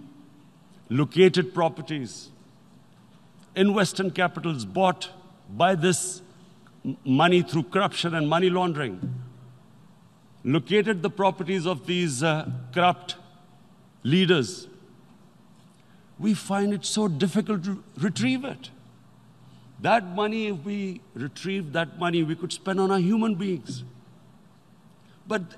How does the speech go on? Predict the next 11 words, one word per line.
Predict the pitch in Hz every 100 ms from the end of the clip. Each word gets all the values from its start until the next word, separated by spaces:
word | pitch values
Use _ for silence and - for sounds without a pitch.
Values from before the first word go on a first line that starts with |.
| -
they | 160
are | 190
such, | 170 - - 220 - -
it's | -
so | - 196 202
difficult. | 180 226 233 233 226 127 - - - - - - - - - - - -
The | 170
laws | 160 180 226 233 196 127 - - - -
protecting | 202 - 226 - 226 220
these | 202 170
criminals. | 208 233 262 220 127 -